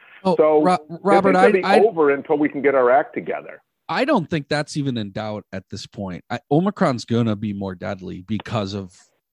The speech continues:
Speaker 1: what we're already seeing. I mean, the hospitalization rates started ticking down a little bit last month as Delta started to wane, and it's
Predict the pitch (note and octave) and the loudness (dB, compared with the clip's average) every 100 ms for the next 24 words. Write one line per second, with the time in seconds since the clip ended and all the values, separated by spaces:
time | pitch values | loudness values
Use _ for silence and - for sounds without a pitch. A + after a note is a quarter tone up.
0 | _ _ _ _ B2 G#2+ A#2+ B2+ A#2+ A#2 | _ _ _ _ -12 -6 -6 -2 -2 0
1 | C#3 C#3+ C3+ - - G3+ E4 G#3+ F2 E2+ | 2 0 -2 -6 -4 -2 0 -2 -2 -14
2 | _ _ D3 D3+ D3+ D3 C#3 B2+ E3 A#3+ | _ _ -6 -2 -2 -2 -2 -4 -4 -6
3 | - A3 G3+ C#3 D3+ A#3+ - G3+ C#3+ C3 | -8 -6 -6 -6 -8 -8 -10 -8 -6 -6
4 | - - _ - - _ - D#3 F3+ A#3 | -10 -18 _ -18 -18 _ -14 -8 -6 -6
5 | G#3+ - A3+ A3 F3 C3 C#3+ G#3 F3 A2+ | -8 -18 -14 -10 -6 -6 -6 -6 -8 -8
6 | B2 C3 B2+ - A#2+ A#2 - A#2+ A#2 A2+ | -6 -6 -6 -6 -8 -8 -12 -6 -6 -6
7 | A#2 G2+ A2+ A#2+ - C#3+ C#3+ _ _ _ | -10 -6 -6 -6 -6 -6 -6 _ _ _
8 | _ _ - - - A#2+ B2+ E3 E3 E3 | _ _ -18 -16 -6 -4 -2 -4 -4 -4
9 | F3+ F#3 - C3+ C#3+ - | -4 -6 -8 -6 -6 -8